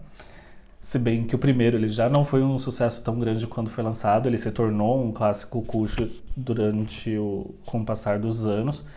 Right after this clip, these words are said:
Mas esse segundo, eu acho que ele não tem poder nem pra se tornar alguma coisa daqui a um tempo. Ele é bem fraquinho, ele é bem raso.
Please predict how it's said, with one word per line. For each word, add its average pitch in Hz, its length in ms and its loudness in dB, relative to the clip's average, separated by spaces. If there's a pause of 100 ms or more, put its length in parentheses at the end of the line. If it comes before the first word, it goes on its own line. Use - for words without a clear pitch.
(360)
Mas 160 260 4
esse 160 180 -4
segundo, 160 540 2
eu 170 40 6
acho 170 140 0
que - 80 -2
ele 165 100 2
não 175 100 0
tem 170 140 -2
poder 165 360 4
nem 165 140 2
pra 190 160 2
se 190 180 2
tornar 165 300 4
alguma 165 380 4
coisa 139 840 2
daqui 135 380 -2
a 135 40 2
um 165 100 0
tempo. 98 440 -2
Ele 110 100 2
é 117 40 2
bem 131 540 2
fraquinho, 123 760 -4
ele 113 100 -2
é - 20 -2
bem 120 460 2
raso. 117 640 -4